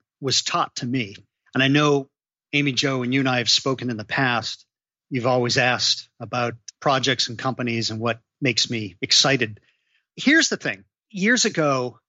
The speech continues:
I had a boss. His name was Scott Webb back at, uh, Nickelodeon,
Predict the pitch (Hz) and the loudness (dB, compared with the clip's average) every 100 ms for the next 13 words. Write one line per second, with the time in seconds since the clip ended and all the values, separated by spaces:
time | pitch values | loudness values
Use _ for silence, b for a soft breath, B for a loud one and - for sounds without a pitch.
0 | - 131 139 120 135 117 113 - - 131 | -6 -2 -2 -2 0 0 0 -2 -4 -4
1 | 113 - 127 135 135 117 113 104 _ 123 | 0 0 0 -6 -4 -4 -4 -12 _ -2
2 | 117 113 123 113 - - 120 110 104 - | -2 0 0 -2 -2 -4 0 0 -2 -8
3 | - 131 120 117 110 101 | -2 0 0 0 -2 -4